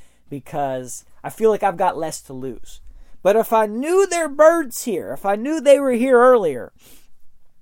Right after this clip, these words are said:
there's real chance of them coming back. So, you know,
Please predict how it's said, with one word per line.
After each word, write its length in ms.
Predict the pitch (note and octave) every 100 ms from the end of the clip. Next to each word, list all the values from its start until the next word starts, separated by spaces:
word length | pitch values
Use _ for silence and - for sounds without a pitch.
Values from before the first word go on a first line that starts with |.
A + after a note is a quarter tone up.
| _ - - - - -
there's 280 | F#3+ G#3 D#3
real 360 | F3+ C#4+ C#4+
chance 420 | - - D4 C#4+ B3
of 100 | G3
them 180 | F#3+
coming 320 | F#3+ G3 E3+ E3
back. 420 | G3+ - - - - - - _ - -
So, 560 | - - F#3+ F3+ F3 D3 - - _ -
you 120 | E3+
know, 300 | F3 E3+ D3+